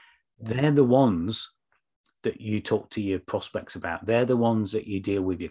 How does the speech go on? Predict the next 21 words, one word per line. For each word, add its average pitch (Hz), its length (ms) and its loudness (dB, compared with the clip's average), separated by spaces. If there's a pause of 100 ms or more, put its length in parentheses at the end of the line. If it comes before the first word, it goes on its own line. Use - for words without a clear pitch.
(100)
clients, 95 560 -8
and, 90 340 -10
you 104 160 -12
know, 92 80 -10
you 107 220 -4
play 120 360 0
to - 140 -8
your 95 140 -2
strengths, - 440 -4
don't 87 160 -6
you? 87 160 -8
We 98 140 -2
often 98 280 -6
hear 92 240 -6
that. - 220 -12
So, 90 220 -8 (580)
um, 101 320 -2 (800)
I'm 113 160 2
really 120 300 8
pleased 120 640 4
that, 98 160 0